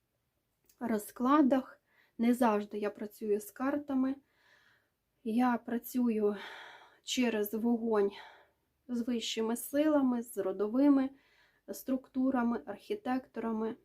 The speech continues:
наставниками. Так, ті, що будують вищі сили наше життя, допомагають ті, які з нами. Тому є в мене такий контакт.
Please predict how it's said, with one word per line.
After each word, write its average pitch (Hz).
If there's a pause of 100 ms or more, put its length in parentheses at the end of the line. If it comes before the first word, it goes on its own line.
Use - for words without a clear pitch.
(160)
наставниками. 226 (520)
Так, 226
ті, 254
що 202
будують 220 (160)
вищі 220
сили 220 (180)
наше 214
життя, 269 (1300)
допомагають 247 (240)
ті, 233
які 220
з 214
нами. 262
Тому 262 (1400)
є 226
в 208
мене 208
такий 220
контакт. 294